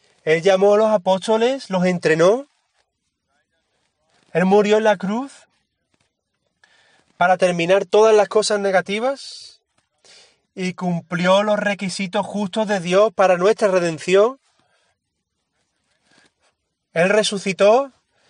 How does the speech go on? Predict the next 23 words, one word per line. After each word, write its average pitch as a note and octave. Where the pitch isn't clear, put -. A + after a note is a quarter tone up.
como E3
el E3
Hijo G3
primogénito F#3+
de F3
Dios. G3+
Pero F#3+
todo C4
eso G#3
era F#3+
para G3
colo-, E3+
como, E3
para D#3+
lo D#3
que F3+
él G3
dijo, A3
y D3+
lo D3
repito F3+
de G3
nuevo. F#3